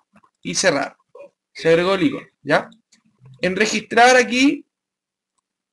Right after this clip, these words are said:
es más fácil. Propiedades, lo mismo. Icon, tres puntitos. De hecho no era más fácil, es lo mismo. Eh,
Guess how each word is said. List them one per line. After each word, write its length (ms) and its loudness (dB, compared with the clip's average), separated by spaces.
es 100 -8
más 200 -2
fácil. 500 0
Propiedades, 800 0
lo 140 -4
mismo. 580 -2
Icon, 680 0
tres 220 -4
puntitos. 720 -6
De 120 -6
hecho 160 -6
no 60 -2
era 140 0
más 160 -2
fácil, 240 0
es 60 -4
lo 100 -2
mismo. 400 -6
Eh, 600 0